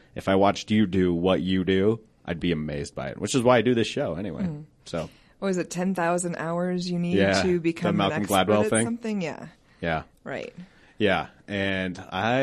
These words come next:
Speaker 1: am approaching that with audio editing, but, uh, I don't think I'm quite there yet. So I, I have plenty to learn. How much audio can you crank out in a day?
Speaker 2: Well, is that record, it's, it's easy. <laughs>
Speaker 1: Yeah, yeah.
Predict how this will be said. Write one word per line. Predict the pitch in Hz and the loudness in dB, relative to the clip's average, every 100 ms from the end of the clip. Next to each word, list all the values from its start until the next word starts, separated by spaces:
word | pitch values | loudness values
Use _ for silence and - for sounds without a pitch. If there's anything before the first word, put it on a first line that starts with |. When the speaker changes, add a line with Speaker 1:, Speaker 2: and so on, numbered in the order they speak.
| 139 131 | 0 -2
Speaker 1:
am | 117 120 120 110 | -2 -2 -2 -4
approaching | - - 113 - 92 | -6 -2 -2 -2 -6
that | 85 78 | -4 -6
with | 82 | -6
audio | 82 85 82 78 | -6 -4 -4 -6
editing, | 80 80 76 69 73 - _ _ _ | -6 -6 -8 -12 -16 -20 _ _ _
but, | - 82 - | -6 -6 -4
uh, | 85 78 | -6 -4
I | |
don't | 90 | -6
think | 95 92 | -6 -8
I'm | 90 | -6
quite | 90 82 | -6 -4
there | 80 80 | -4 -6
yet. | 73 64 - | -6 -10 -12
So | - 73 71 - _ _ - | -12 -10 -12 -14 _ _ -10
I, | 85 87 | -6 -4
I | 85 | -4
have | 82 87 71 | -4 -6 -8
plenty | - 98 90 85 | -10 -8 -6 -6
to | |
learn. | 80 82 64 - - - _ - - - | -6 -8 -10 -14 -18 -20 _ -20 -20 -18
How | - 180 | -8 -4
much | 233 - | -2 -2
audio | 107 113 113 110 | 2 6 6 6
can | 117 | 4
you | 110 | 2
crank | 104 - 101 90 | 2 0 0 0
out | 90 | 0
in | 85 | -2
a | |
day? | 78 73 82 - _ - | -2 -2 -2 -6 _ -6
Speaker 2:
Well, | 170 160 151 | 0 2 0
is | - 151 | 0 -4
that | 165 156 147 131 - - - _ _ _ _ _ | -4 -2 -2 -4 -8 -14 -20 _ _ _ _ _
record, | 170 165 - 196 190 180 | -6 -6 -6 2 2 2
it's, | 170 175 | -4 -6
it's | 175 170 | -6 0
easy. | 170 139 - - | 0 0 -6 -12
<laughs> | - 190 | -4 8
Speaker 1:
Yeah, | 247 104 104 110 | 10 12 12 10
yeah. | 113 - | 10 8